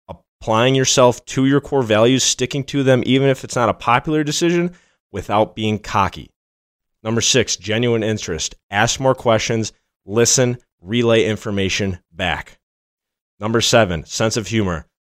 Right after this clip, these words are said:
Laugh with life. Think about those people in your life who are funny and entertaining and how much you love being around them, whether it's in a relationship or whether it's a friend.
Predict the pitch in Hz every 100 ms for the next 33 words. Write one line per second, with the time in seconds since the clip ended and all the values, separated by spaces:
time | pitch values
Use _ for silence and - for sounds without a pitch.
0 | _ 90 104 110 117 - 104 90 78 -
1 | _ - 110 113 113 123 110 - 120 107
2 | 104 113 107 107 120 120 113 - 92 95
3 | 95 - _ _ _ _ 120 120 135 143
4 | - 98 107 113 104 120 113 131 143 -
5 | _ - - 120 113 120 104 107 98 104
6 | 101 95 92 87 80 87 92 87 - 87
7 | 85 110 113 - 120 98 85 92 92 90
8 | 95 - 95 82 69